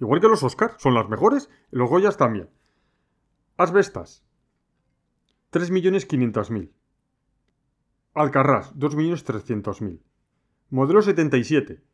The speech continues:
dos millones cien mil. En los márgenes, un millón. Y Cinco lobitos, eso hace ocho millones ochocientos mil. Vamos a, a redondear en nueve millones. Nueve millones contra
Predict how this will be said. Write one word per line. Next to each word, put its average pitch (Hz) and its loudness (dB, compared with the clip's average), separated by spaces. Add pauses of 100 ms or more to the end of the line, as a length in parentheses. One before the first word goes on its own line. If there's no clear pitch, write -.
(160)
dos 139 -2
millones 160 -2
cien 104 -2
mil. 90 -10 (540)
En 147 -2
los 135 0
márgenes, 127 -2
un 120 -8
millón. 170 -2 (380)
Y 147 -10 (180)
Cinco 196 -2
lobitos, 233 -2 (220)
eso 175 -2
hace 214 -2 (640)
ocho 190 0
millones 185 0
ochocientos 120 -6
mil. 98 -8
Vamos 156 0
a, 165 4
a - 0
redondear 143 2
en 123 -2
nueve 135 4
millones. 87 -8 (920)
Nueve 185 4
millones 185 -4 (840)
contra 131 2